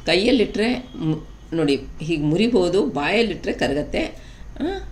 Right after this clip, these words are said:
ತುಂಬಾ ಚೆನ್ನಾಗಾಗತ್ತೆ ಇದು. ಅದು ಅವಲಕ್ಕಿ ಉಪಯೋಗಿಸಿರೋದ್ರಿಂದ ಎಲ್ಲರಿಗೂ ಆರೋಗ್ಯದ ಮಟ್ಟಿಗೆ ತುಂಬ ಒಳ್ಳೆಯದು. ಇದನ್ನು super food ಅಂತ consider ಮಾಡಿದ್ದಾರೆ. ಇದು weight ಲಾಸ್‌ಗೆ,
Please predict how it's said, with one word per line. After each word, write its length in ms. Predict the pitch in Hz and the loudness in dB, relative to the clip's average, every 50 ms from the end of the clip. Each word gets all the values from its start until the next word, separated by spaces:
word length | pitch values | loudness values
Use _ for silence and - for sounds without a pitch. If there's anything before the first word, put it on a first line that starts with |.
| - - | -10 -6
ತುಂಬಾ 280 | - - 147 160 175 180 190 208 - 320 | -2 0 0 0 0 -2 0 0 0 0
ಚೆನ್ನಾಗಾಗತ್ತೆ 760 | - - 139 131 127 123 123 120 113 117 117 113 123 127 127 | 0 -2 -2 0 0 0 0 0 0 0 -2 -2 -2 -2 -2
ಇದು. 500 | 120 127 160 349 349 - - - - - - - - - - - - - - - - - - - - - - - - | 0 0 0 -2 -2 -4 -8 -14 -18 -18 -18 -18 -18 -20 -20 -18 -20 -20 -20 -20 -20 -20 -18 -20 -20 -18 -18 -8 -6
ಅದು 300 | 165 165 196 214 - - | 0 2 2 2 2 2
ಅವಲಕ್ಕಿ 480 | 156 156 170 202 233 294 269 - 294 | 2 4 4 6 4 4 4 4 4
ಉಪಯೋಗಿಸಿರೋದ್ರಿಂದ 800 | 247 202 - - 185 175 180 - 156 151 143 123 127 127 123 127 131 131 131 131 - | 4 4 4 2 0 0 2 0 0 0 0 0 0 2 2 2 2 0 -2 -2 0
ಎಲ್ಲರಿಗೂ 540 | 147 139 151 175 214 220 226 226 226 240 196 | 0 2 2 2 2 2 2 2 2 2 2
ಆರೋಗ್ಯದ 560 | - 156 143 147 156 185 185 180 185 156 165 | 2 0 0 2 2 2 2 2 0 0 2
ಮಟ್ಟಿಗೆ 480 | 156 151 143 - - 131 139 135 - | 0 0 0 -2 -2 -2 0 0 -2
ತುಂಬ 300 | - - 139 135 139 147 | -2 -4 -2 -2 0 0
ಒಳ್ಳೆಯದು. 560 | 165 165 160 151 139 139 135 123 151 156 156 - | 0 0 0 0 0 0 -2 -2 -2 -4 -2 -4
ಇದನ್ನು 320 | 147 139 151 143 143 143 | -2 0 0 0 0 0
super 360 | - - 160 156 156 185 180 | -2 -2 -4 -2 -2 -2 -2
food 220 | 160 - 151 139 151 | -2 -4 -4 -2 -2
ಅಂತ 140 | 139 123 | -2 -2
consider 460 | 143 - 143 131 - 147 131 139 139 135 | -4 -4 -4 -4 -4 -4 -4 -4 -2 -2
ಮಾಡಿದ್ದಾರೆ. 580 | 131 127 123 123 120 131 127 131 143 147 147 | -2 -2 -2 -2 -2 -2 -2 -2 -2 -2 -2
ಇದು 120 | 131 120 120 | -2 -4 -2
weight 360 | 127 139 151 175 180 - - | -2 2 2 2 0 0 -4
ಲಾಸ್‌ಗೆ, 440 | 139 127 120 - - 131 131 131 | -4 -4 -4 -4 -4 -4 -4 -4